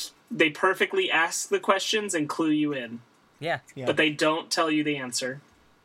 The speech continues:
Speaker 2: Yeah, like, when, when,
Speaker 1: That was a
Speaker 2: uh,
Speaker 1: big thing for me.
Speaker 2: when Deckard's talking to J-, uh, Jared Leto, uh, Wallace,
Speaker 1: Mm-hmm.
Speaker 2: uh,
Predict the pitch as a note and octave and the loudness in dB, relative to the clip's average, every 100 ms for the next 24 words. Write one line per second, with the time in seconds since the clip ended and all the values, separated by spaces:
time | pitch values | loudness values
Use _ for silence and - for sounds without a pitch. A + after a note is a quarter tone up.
0 | _ _ - C#3+ C3+ B2 B2+ B2+ C#3 C3+ | _ _ -10 -2 0 0 -2 -4 -4 -4
1 | C3 C3+ C3 B2+ A#2+ A2+ E3 F3 D#3+ C3+ | -8 -6 -6 -6 -8 0 2 2 0 0
2 | D3+ D3 D#3 C#3 B2+ B2+ B2+ C#3 C3+ C#3+ | 0 0 -4 -4 -6 -6 -4 -2 0 -2
3 | D3 D#3 C3+ C3 A#2 A#2+ A2+ B2+ A#2+ G#2+ | -2 0 0 -2 -10 -12 -10 -8 -6 -6
4 | A2+ A2 G#2 G#2 G2+ G2 G2 G2 G2+ D3 | -6 -8 -6 -6 -8 -10 -10 -8 -4 -2
5 | C#3+ E3+ - _ _ _ - A2+ G#2+ G2+ | -2 -4 -8 _ _ _ -2 0 0 -2